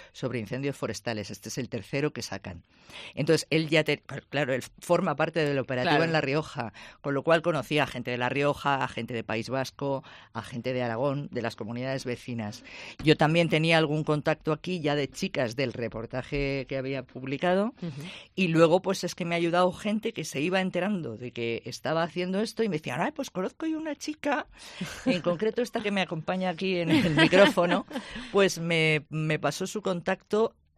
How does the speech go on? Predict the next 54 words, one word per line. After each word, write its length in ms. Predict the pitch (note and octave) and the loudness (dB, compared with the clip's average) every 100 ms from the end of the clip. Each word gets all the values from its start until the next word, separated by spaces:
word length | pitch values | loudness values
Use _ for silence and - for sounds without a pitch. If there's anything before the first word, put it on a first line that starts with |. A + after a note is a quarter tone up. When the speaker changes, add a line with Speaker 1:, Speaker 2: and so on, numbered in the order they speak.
| _ | _
Speaker 1:
eh, 460 | D#3+ D#3 C#3+ C#3 - - | 0 2 2 0 -4 -10
su 260 | - D#3+ | -6 -4
pareja, 460 | - D#3 F#3+ A3 G3+ | 0 0 0 -2 -2
que 100 | F3 | -2
es 120 | E3+ | -4
agente 360 | D#3 - E3 F3 | -4 -4 -6 -4
medioambiental 540 | E3 D#3+ D#3 D#3 F3 | -2 0 -2 0 -2
con 140 | F3+ D#3 | 0 0
el 100 | C#3 | 0
que 160 | C#3 | -2
yo 200 | C3+ D#3+ | 2 2
hablaba 440 | E3+ E3+ F3+ F#3 F#3+ | 4 4 2 2 0
durante 340 | D#3+ C3 C#3+ | 0 -2 -4
ese 140 | C#3 D3+ | -2 -2
verano 260 | D3 D3+ | -2 -2
de 80 | D3+ | -4
incendios 460 | D3 F3 F3+ G#3+ - - - | -2 -4 0 -2 -2 -12 -4
y 140 | D3 | 0
no 160 | D3+ E3+ | 0 2
sabía 520 | F#3 F3+ F#3 G3 A3 | 0 0 0 0 -4
que 160 | - C#3+ | -6 -6
su 160 | - B2+ | -6 0
pareja 440 | B2+ D3 - F3+ | 2 2 -2 -4
era 220 | D3+ C3+ | -2 -2
ella. 260 | A#2+ C3 D#3 - - - | -2 -2 -4 -10 -16 -6
Y 80 | C3+ | -2
ella 180 | C3 | 0
estaba 280 | A#2+ - B2 | -2 0 0
en 80 | C3 | 0
una 160 | C#3 D3+ | -2 0
torre 260 | E3+ F#3+ | 0 0
y 40 | G#3 | -2
dije, 220 | D3+ C3 | -2 -4
"Uy, 60 | |
qué 120 | B2+ D3+ | -2 0
bien 180 | D3 | 2
me 100 | B2+ | 0
viene", 300 | A2 C3 D#3+ B2+ | -2 -2 -2 0
¿sabes? 240 | D#3+ E3 | 0 2
Entonces 260 | E3 F3+ G#3+ | 4 6 4
ha 40 | |
sido, 320 | C#4 C4 C4 _ - - - - | 4 2 2 _ -18 -14 -14 -6
y 120 | E3 | 2
a 80 | D#3 | 4
la 100 | D3+ | 4
gente 360 | - G3 G#3+ B3 | 4 2 2 0
forestal 520 | - A#3 A3 G#3+ G3+ | 2 0 2 0 2
de 60 | G3 | 2
Baleares, 460 | F3+ E3+ G3+ G3 | 4 6 4 2
que 100 | - | -2
fíjate 340 | D3+ C3+ E3 F3 | -6 -4 -4 -2
que 80 | E3+ | -4
está 220 | - D#3 | -2 0
lejos, 560 | F3+ - - F3+ F#3 | 0 0 -4 -6 -8